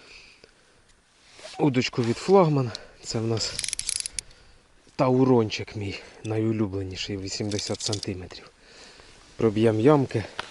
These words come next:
Тут уже ось люди, бачу, ловили. Лунки є. Проб'ємо ямки, попробуємо піймати щучку. Зараз що у нас тут по балансиру?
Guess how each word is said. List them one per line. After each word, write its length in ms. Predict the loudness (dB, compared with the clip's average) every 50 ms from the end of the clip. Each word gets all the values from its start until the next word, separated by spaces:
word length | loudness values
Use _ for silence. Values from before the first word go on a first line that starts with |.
| -14 -20 -20 -18 -16 -16 -16 -16 -16 -20 -20 -20 -20 -20 -18 -14 -14 -14
Тут 140 | -12 -8 -6
уже 180 | -4 -2 0 0
ось 200 | -2 -2 -4 -4
люди, 200 | -4 -2 -2 -2
бачу, 340 | -2 -2 -4 -4 -4 -4 -4
ловили. 400 | -2 0 2 2 2 2 2 0 -4 -6 -10 -10 -10 -12 -14 -16 -20 -20 -20 -20 -20 -20 -20 -20 -16 -14 -14 -14 -14 -14 -16 -16 -18 -18 -20 -18 -14 -10 -6
Лунки 440 | -2 0 2 2 2 0 0 0 0
є. 200 | 2 4 2 2 0 -4 -14 -14 -14 -14 -16 -18 -20 -20 -20 -20 -20 -20 -20 -20 -16 -16 -16 -16 -16 -20 -20 -20 -18 -18 -16 -14 -14 -12 -6 -2
Проб'ємо 380 | 0 2 4 6 6 6 6 6
ямки, 380 | 4 4 4 4 2 0 -2
попробуємо 500 | -2 -2 0 2 2 2 4 2 0 0
піймати 360 | 0 0 0 0 0 0 0
щучку. 440 | -2 -2 -2 -2 -4 -4 -4 -6 -6 -6 -8 -16 -20 -20 -20 -20 -20 -18 -18 -18 -18 -18 -18 -20 -18 -18 -18 -18 -18 -18 -20 -20 -20 -20 -20 -20 -16 -14
Зараз 420 | -10 -8 -6 -4 -4 -4 -4 -4
що 180 | -6 -4 -2 -2
у 20 |
нас 200 | -2 -2 -4 -4
тут 160 | -6 -6 -6 -4
по 120 | -2 0
балансиру? 720 | 2 2 2 2 2 2 2 0 0 2 2 4 4 2